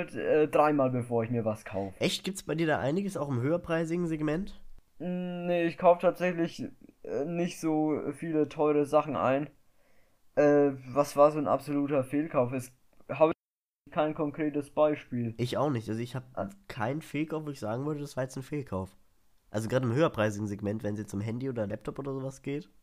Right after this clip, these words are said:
Speaker 1: Ja, das stimmt. Also
Speaker 2: Würde ich
Speaker 1: sollte
Speaker 2: jetzt
Speaker 1: man
Speaker 2: nicht
Speaker 1: sich
Speaker 2: sagen.
Speaker 1: überlegen, was man kauft.
Speaker 2: Das
Speaker 1: Ich
Speaker 2: stimmt.
Speaker 1: hab mir, glaub ich, mal, ähm, auf Steam ein Spiel gekauft. An der Stelle werden keine Marken genannt, weil sonst geschäftsschädigend und so.
Speaker 2: Oh je.
Speaker 1: Von dem ich dachte, es könnte echt cool sein.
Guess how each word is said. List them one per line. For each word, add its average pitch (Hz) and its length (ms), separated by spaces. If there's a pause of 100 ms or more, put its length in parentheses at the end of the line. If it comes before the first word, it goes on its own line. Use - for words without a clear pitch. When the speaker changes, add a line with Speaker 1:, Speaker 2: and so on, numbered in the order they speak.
(140)
Speaker 1:
Ja, 127 180
das 156 140
stimmt. 135 260
Also 143 240
Speaker 2:
Würde 139 200 (260)
ich 120 120
Speaker 1:
sollte 156 160
Speaker 2:
jetzt 165 80
Speaker 1:
man 160 100
Speaker 2:
nicht 151 80
Speaker 1:
sich - 60
Speaker 2:
sagen. 117 120
Speaker 1:
überlegen, 151 340
was 127 160
man 123 180
kauft. 123 320 (560)
Speaker 2:
Das 117 140
Speaker 1:
Ich 139 80
Speaker 2:
stimmt. 175 120
Speaker 1:
hab 202 100
mir, 214 160
glaub 185 260
ich, 185 140
mal, 175 320 (840)
ähm, 156 600 (760)
auf 160 220
Steam 190 320
ein 180 140
Spiel 190 340
gekauft. 143 680 (280)
An 143 160
der 151 140
Stelle 160 240
werden 147 200
keine 147 340
Marken 143 340
genannt, 131 300
weil 127 160
sonst 131 380
geschäftsschädigend 127 720
und 123 120
so. 135 200
Speaker 2:
Oh 101 160
je. 101 220 (240)
Speaker 1:
Von 160 140
dem 180 120
ich 185 120
dachte, 190 280
es 180 140
könnte 180 240
echt - 300
cool 208 200
sein. 156 400